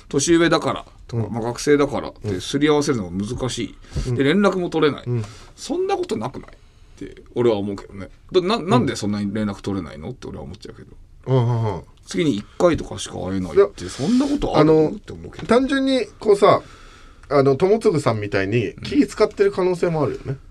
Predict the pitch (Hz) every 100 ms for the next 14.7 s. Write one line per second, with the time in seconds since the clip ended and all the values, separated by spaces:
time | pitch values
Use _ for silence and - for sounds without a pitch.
0 | - - 60 50 50 214 214 185 160 160
1 | 139 147 147 127 127 110 85 - - -
2 | - 220 247 240 - 240 196 - 107 156
3 | 117 92 - - - - - - 131 131
4 | 143 123 90 - - 120 117 113 113 113
5 | 113 110 113 120 180 - 110 87 69 -
6 | - - - - - 170 135 98 - -
7 | - - 90 - - 101 92 - 151 139
8 | 135 127 127 - 104 90 76 - - -
9 | 135 180 - 170 143 190 147 131 - 120
10 | 117 101 - - - - - - - -
11 | - - 101 98 95 92 90 - 127 143
12 | - 131 127 - - 113 131 156 139 -
13 | 156 156 107 80 - 101 101 98 - 120
14 | 92 - 131 135 135 120 -